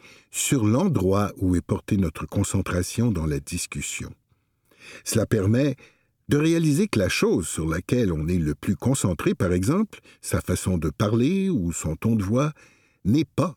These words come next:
la discussion elle-même. Utiliser des codes de conversation. Utiliser des formules communes ou des règles de politesse permet d'entrer plus facilement en contact avec les gens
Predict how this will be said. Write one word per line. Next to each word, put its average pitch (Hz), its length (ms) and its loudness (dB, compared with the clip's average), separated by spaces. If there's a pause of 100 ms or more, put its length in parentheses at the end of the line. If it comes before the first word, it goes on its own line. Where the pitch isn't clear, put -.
la 87 160 -2
discussion 78 580 -4
elle-même. 71 540 -6 (1800)
Utiliser 123 800 2 (300)
des 90 180 0 (100)
codes 113 300 0
de 78 120 -4
conversation. 87 920 -4 (1800)
Utiliser 220 540 2
des 98 180 2
formules 87 480 2
communes 190 680 2 (300)
ou 104 100 2
des 90 220 2
règles 95 320 2
de 80 80 0
politesse 113 840 0 (600)
permet 202 300 2
d'entrer 131 360 2
plus 101 220 0
facilement 143 580 0
en 95 60 2
contact 104 420 -2
avec 92 240 0
les 80 180 2
gens 92 280 -2